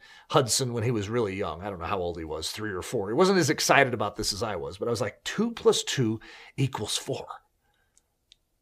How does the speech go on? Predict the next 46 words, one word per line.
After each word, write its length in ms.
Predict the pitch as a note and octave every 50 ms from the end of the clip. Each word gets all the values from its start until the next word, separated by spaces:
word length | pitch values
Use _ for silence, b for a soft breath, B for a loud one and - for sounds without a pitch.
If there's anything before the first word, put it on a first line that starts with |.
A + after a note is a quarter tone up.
| -
And 120 | - G2 F2+
I 20 |
smiled 480 | - - - A#2+ G2+ F#2+ F#2 F#2 F#2 F2
real 140 | F#2+ F#2+
big, 220 | F#2 E2 F#2+ F2+ G2+
and 40 | F#2+
I 40 |
was 60 | F2+ F#2
like, 80 | D#3+ A3+
"Isn't 100 | D4 C4
that 100 | G3 C3+
amazing?" 640 | A#2+ A2+ A2 A2+ C#3+ G3 G3 G#3+ C4 D4 C#4 - _ -
He 260 | - - A2+ G#3 F3
didn't 220 | D3+ E3 D#3+ C#3+ A#2
see 240 | - - C#3+ C3
the 140 | A#2 A2+ G#2+
amazement 500 | G2 G2 G#2+ A2 G#2+ G2+ F#2 G2+ G2 G2 -
in 140 | B2 A2+
it. 160 | B2 C#4 - B B B B B B B
I 100 | B D3
said, 200 | D3+ - G3 E3+
"Did 220 | C#3 E3 D#3 C3+ D#3+
you 100 | C4 D#4
know 380 | D4 F3+ A2+ A#2 F3 G#3 G#3 _ _ _ _ b b b b b b b b
that 140 | b - E3+
if 80 | D#3+ C#3+
you 80 | F#3+
take 320 | A#3+ - A3 G3+ F3 - -
two 180 | - - C#4
things 600 | D#4 - - F3+ D3+ C3 D#3 F#3+ A3 - - - -
and 140 | D#3 D#3+ -
add 220 | - F3 F#3 A3+ A3
them 140 | A#3 A#3 A3
to 80 | G3+
two 260 | D#3 - - A#3 G#3+
other 220 | F#3+ G3 G3+ G#3 F3+
things 360 | C#3 - C3+ A#2 A#2+ C3+ C3
and 120 | E3 D#3
combine 480 | C3+ - E3+ E3 D3+ F3+ F#3+ A3+ A3+ G3+
them, 100 | E3+ D#3
you 120 | D#3 D#3+
will 140 | D#3+ D3+ D3+
always 340 | D3 D#3+ F#3+ G#3 A3+ G#3+ -
have 200 | F#3 F3 E3 -
four 220 | - G3+ F3+ E3+
things 500 | C3+ - G#3 G3 C#3+ F#2+ - - - -